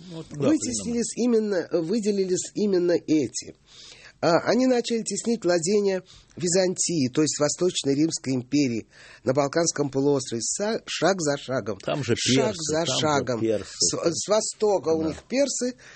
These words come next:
Speaker 2: а впереди на западе, у них они двигаются на запад, э, это, э, обломок Древнего Рима, Византийская империя. Первым султаном был провозглашён некто Мурат Первый в шестидесятых годах четырнадцатого века.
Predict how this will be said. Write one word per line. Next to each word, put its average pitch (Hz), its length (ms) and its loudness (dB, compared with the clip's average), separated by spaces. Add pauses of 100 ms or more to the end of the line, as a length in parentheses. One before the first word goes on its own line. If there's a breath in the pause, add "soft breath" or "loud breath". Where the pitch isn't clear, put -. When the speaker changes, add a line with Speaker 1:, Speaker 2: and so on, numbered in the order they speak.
Speaker 2:
а 151 100 2
впереди 170 420 0
на 147 140 4
западе, 190 560 0 (240 soft breath)
у 139 80 -2
них 156 240 2
они 147 180 2
двигаются 135 420 -2
на 127 140 2
запад, 180 400 0 (300 loud breath)
э, - 40 2
это, 143 680 2
э, 107 160 -4 (280)
обломок 156 580 0 (280 soft breath)
Древнего 147 500 2
Рима, 160 340 -2 (160 soft breath)
Византийская 131 680 0
империя. 98 400 -6 (440 loud breath)
Первым 294 300 0
султаном 247 680 2 (260 loud breath)
был 233 220 2
провозглашён 202 680 2
некто 165 300 2
Мурат 151 400 2
Первый 214 440 -2 (380 loud breath)
в 135 80 0
шестидесятых 165 580 0
годах 147 360 2
четырнадцатого 160 760 0
века. 127 380 -2